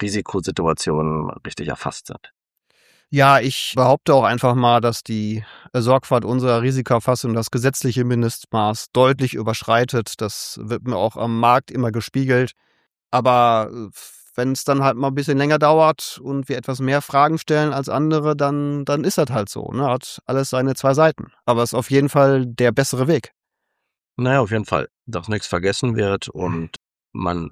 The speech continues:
Speaker 1: ich sag mal, vorausschauend den richtigen Versicherungsschutz auch hat mit allen kleinen Feinheiten, die dazugehören. Jetzt hattest du gerade den Begriff, ja, ich sag mal, Standard, was hast du gesagt? Standardhaftpflicht, Standarddiensthaftpflicht, hattest du gesagt,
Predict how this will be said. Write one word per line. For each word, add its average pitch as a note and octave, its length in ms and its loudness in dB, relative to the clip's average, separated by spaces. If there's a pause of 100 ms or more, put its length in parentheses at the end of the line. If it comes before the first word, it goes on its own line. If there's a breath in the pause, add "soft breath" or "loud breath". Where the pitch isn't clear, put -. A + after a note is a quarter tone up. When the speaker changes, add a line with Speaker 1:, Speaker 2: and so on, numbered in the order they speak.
Speaker 1:
ich - 80 -14
sag F2+ 100 -2
mal, E2 240 -2
vorausschauend F#2 1080 0
den F2+ 160 -4
richtigen F#2 380 -4
Versicherungsschutz E2+ 800 -6
auch - 120 -8
hat - 280 -4
mit - 340 -12
allen F2 440 -2
kleinen F2+ 540 -2
Feinheiten, F#2+ 600 -2
die F2+ 80 -2
dazugehören. - 480 -6 (380)
Jetzt A#2 220 -6
hattest B2 200 -2
du C3 80 2
gerade A2+ 160 0
den G#2+ 160 2
Begriff, G#2+ 520 -2
ja, - 300 -12
ich F#2 100 -10
sag D#2+ 120 -4
mal, D2+ 160 -2
Standard, F#2 720 -2
was G#2+ 100 -8
hast A2 180 -8
du A2+ 40 -4
gesagt? G2 240 -2
Standardhaftpflicht, G#2 720 -4
Standarddiensthaftpflicht, G2 1120 -4
hattest A2+ 260 -4
du - 60 -4
gesagt, F2+ 440 -2